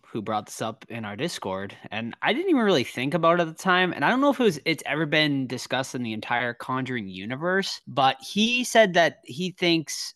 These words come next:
uh, and they sort of hint at it at points, is that Thaisa's character has a potential connection to Lorraine Warren, that we're, at some point, we're going to find out that they have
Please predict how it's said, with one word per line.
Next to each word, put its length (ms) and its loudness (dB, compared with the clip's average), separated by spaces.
uh, 340 -2
and 120 -6
they 100 -2
sort 220 -2
of 60 -4
hint 340 -6
at 200 2
it 220 -2
at 240 -2
points, 380 -4
is 200 -8
that 300 0
Thaisa's 1000 0
character 680 0
has 500 -2
a 100 -8
potential 680 -2
connection 760 0
to 840 -4
Lorraine 640 -2
Warren, 460 0
that 160 2
we're, 260 2
at 240 0
some 280 0
point, 520 -4
we're 160 -4
going 320 -2
to 60 -8
find 300 -2
out 220 -2
that 160 -6
they 120 -6
have 440 0